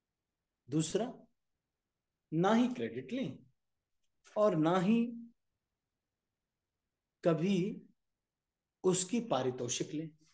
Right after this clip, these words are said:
पारितोषिक मतलब जो भी सेवा करें उसमें मेरा भी कुछ फायदा हो। जैसे मान लीजिए प्रसादम cooking की सेवा लग गई, तो ये सोचें कि अब प्रसाद cooking की सेवा लगी है, अ, तो चलो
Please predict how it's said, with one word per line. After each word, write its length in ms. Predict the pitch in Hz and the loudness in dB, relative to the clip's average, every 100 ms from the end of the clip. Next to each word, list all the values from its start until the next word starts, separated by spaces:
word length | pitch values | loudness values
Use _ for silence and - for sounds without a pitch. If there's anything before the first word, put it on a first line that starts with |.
| _ - | _ -8
पारितोषिक 500 | 135 131 135 170 147 | -6 -6 -6 -6 -4
मतलब 280 | 147 170 139 | -4 -4 -4
जो 180 | 139 175 | 0 0
भी 120 | 196 | 2
सेवा 300 | 190 160 165 | 0 0 0
करें 360 | 160 180 180 - - _ - | -2 -4 -4 -12 -20 _ -10
उसमें 240 | - 143 | -4 -2
मेरा 300 | 113 120 135 | -2 -2 -2
भी 160 | 135 131 | -2 -8
कुछ 380 | - - 127 - | -12 -10 -10 -8
फायदा 300 | 120 117 117 | -8 -8 -10
हो। 160 | 127 | -10
जैसे 240 | 123 117 123 | -10 -8 -6
मान 160 | 123 | -6
लीजिए 400 | 123 120 127 - _ _ _ - | -6 -6 -8 -10 _ _ _ -6
प्रसादम 400 | 123 151 156 156 | 0 2 2 0
cooking 340 | 151 - 156 | -4 -2 -2
की 100 | 135 | -2
सेवा 260 | - 120 120 | -4 -2 -4
लग 220 | 110 - | -6 -12
गई, 120 | - _ _ _ _ _ _ _ _ _ _ _ _ - | -20 _ _ _ _ _ _ _ _ _ _ _ _ -2
तो 120 | 165 | 0
ये 400 | 156 180 190 196 | 4 8 10 10
सोचें 460 | 190 170 170 180 170 | 8 0 0 -2 -2
कि 180 | 170 156 - _ - | -2 -2 -6 _ -18
अब 60 | 113 | -16
प्रसाद 520 | - 123 131 135 131 | -12 -8 -4 -4 -4
cooking 320 | 131 127 135 | -6 -6 -6
की 80 | 131 | -6
सेवा 300 | 127 123 127 | -4 -4 -4
लगी 280 | 120 117 127 | -6 -8 -8
है, 160 | 127 123 _ _ _ _ _ 113 | -8 -12 _ _ _ _ _ -14
अ, 360 | 117 117 110 - - | -10 -10 -12 -16 -10
तो 60 | 156 | -4
चलो 580 | - 180 180 165 - | 4 6 4 0 -8